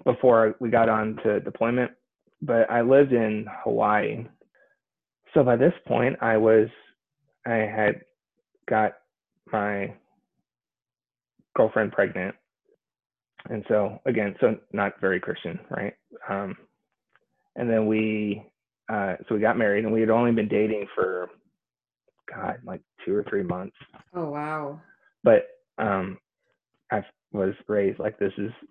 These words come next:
Speaker 1: what you do, right? You get a girl pregnant, you take care of her. You don't worry about your, how it's gonna me-,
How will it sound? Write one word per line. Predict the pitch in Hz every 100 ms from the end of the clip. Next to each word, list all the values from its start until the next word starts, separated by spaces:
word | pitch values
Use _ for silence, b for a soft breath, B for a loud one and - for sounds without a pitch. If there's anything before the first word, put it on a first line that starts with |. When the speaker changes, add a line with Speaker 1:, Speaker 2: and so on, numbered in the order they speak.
| _
Speaker 1:
what | - -
you | 104
do, | 190 -
right? | 92 123 -
You | 107 98 - _ _ -
get | 107
a |
girl | 107
pregnant, | - 95 - 101
you | 107 104
take | - 104 -
care | -
of | -
her. |
You | 101
don't | 98 -
worry | 110 107
about | 101 98 95 -
your, | - 95 92 85 82 _ _ - _ _ _ _ _
how | - 113
it's | 104
gonna | 104 101
me-, | 95